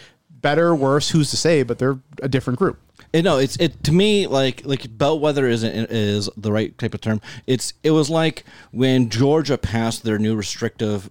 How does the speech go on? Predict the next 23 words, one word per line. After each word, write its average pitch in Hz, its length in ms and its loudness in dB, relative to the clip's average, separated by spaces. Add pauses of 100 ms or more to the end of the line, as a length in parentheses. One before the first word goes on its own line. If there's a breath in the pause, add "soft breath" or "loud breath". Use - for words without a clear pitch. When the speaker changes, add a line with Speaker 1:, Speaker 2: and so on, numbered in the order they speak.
Speaker 2:
voting 104 420 -2
laws, 139 420 -2 (380 loud breath)
and, 110 140 -2
like, 110 280 -4 (260 soft breath)
Delta 147 340 0
and 123 140 0
Coca-Cola, 123 640 -2
who 104 120 -10
are 98 80 -6
probably 101 220 -4
the 98 80 -6
two - 160 -8
biggest 104 260 -6
employers 104 640 -4
outside 98 380 -6
of 90 180 -12 (220)
the 104 120 -2
government 104 460 -4 (100)
in 107 360 -6 (340)
the 113 240 -6
state 120 200 -6
of 123 100 -8
Georgia, 143 440 -2